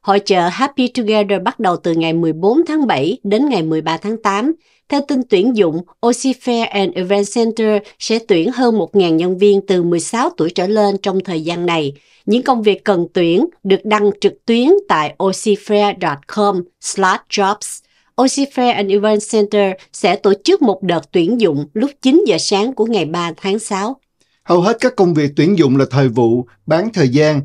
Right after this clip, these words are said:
Speaker 2: với các cơ hội xây dựng triển lãm, làm nhân viên soát vé, phụ tá hành chính hoặc đại diện dịch vụ khách hàng. Các bộ phận như bãi đậu xe, an ninh, vệ sinh, cảnh quan,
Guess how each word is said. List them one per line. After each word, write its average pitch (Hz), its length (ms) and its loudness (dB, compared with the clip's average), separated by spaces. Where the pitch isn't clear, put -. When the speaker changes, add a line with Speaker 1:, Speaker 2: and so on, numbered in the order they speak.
Speaker 2:
với 190 120 2
các 220 200 -4
cơ 185 160 2
hội 123 200 2
xây 147 180 2
dựng 117 320 2
triển 131 200 2
lãm, 131 340 0
làm 139 220 2
nhân 156 180 2
viên 151 180 2
soát 185 300 -4
vé, 175 320 2
phụ 131 300 2
tá 147 160 2
hành 175 260 0
chính 147 180 2
hoặc 175 240 -2
đại 123 120 0
diện 117 240 0
dịch 113 160 -4
vụ 113 140 2
khách - 200 -8
hàng. 120 320 0
Các 226 140 0
bộ 147 120 2
phận 143 240 2
như 160 100 4
bãi 143 160 2
đậu 123 180 2
xe, 147 460 2
an 156 200 2
ninh, 156 240 2
vệ 127 220 2
sinh, 156 400 2
cảnh 131 300 -2
quan, 151 300 2